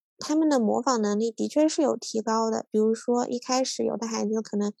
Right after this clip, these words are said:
一点自发模仿都没有，甚至就他完全不关注他周围的环境，不关注周围的人，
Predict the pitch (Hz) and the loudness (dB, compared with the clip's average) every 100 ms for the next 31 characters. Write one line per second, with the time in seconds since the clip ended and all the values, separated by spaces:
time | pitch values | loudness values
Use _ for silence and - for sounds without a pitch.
0 | - _ _ _ 277 247 226 202 220 233 | -20 _ _ _ 2 4 4 2 4 6
1 | 226 220 202 220 208 196 202 208 - 302 | 6 6 4 2 0 0 0 0 0 0
2 | 254 220 277 - 311 269 240 285 254 269 | 2 2 0 0 0 2 2 0 -2 -2
3 | 294 302 330 349 311 - 214 214 208 208 | 0 0 0 2 2 2 -2 0 -2 -2
4 | 214 - - 214 226 240 247 269 277 285 | -6 -8 -8 -4 0 0 4 6 6 6
5 | 269 220 208 202 202 208 202 208 | 6 6 4 4 2 0 -2 -6